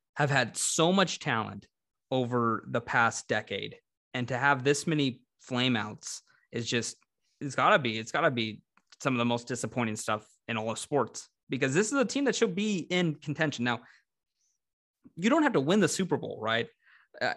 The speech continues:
I would s-, some people would say Super Bowl or bust with, for their teams, but I think the metric of success here is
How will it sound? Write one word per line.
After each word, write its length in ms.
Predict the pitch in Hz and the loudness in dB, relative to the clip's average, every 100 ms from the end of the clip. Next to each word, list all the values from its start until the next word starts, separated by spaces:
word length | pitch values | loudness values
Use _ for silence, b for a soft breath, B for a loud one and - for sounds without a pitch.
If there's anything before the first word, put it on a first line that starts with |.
| - | 2
I 100 | 151 | 2
would 160 | 170 | 2
s-, 100 | - - | 0 -8
some 240 | - 175 | -2 0
people 140 | 185 170 | 0 -2
would 120 | 156 | 0
say 120 | 170 | 0
Super 240 | - 165 151 | 0 -2 0
Bowl 280 | 143 139 - | 0 -2 -2
or 80 | 135 | 0
bust 340 | 123 135 - | 2 0 0
with, 140 | 120 - _ _ _ | -4 -4 _ _ _
for 120 | - | -4
their 140 | 127 120 | -4 -2
teams, 360 | 123 127 135 | -2 -2 -2
but 280 | - 117 - _ _ _ _ _ _ _ _ _ _ _ _ 170 | -2 -2 -2 _ _ _ _ _ _ _ _ _ _ _ _ -4
I 80 | 185 | 2
think 160 | 262 | 4
the 80 | 226 | 6
metric 320 | 156 160 151 | 4 2 0
of 100 | 131 | 0
success 400 | - 120 160 185 | 0 0 0 0
here 220 | - 113 | 0 0
is 240 | 110 107 | -2 -8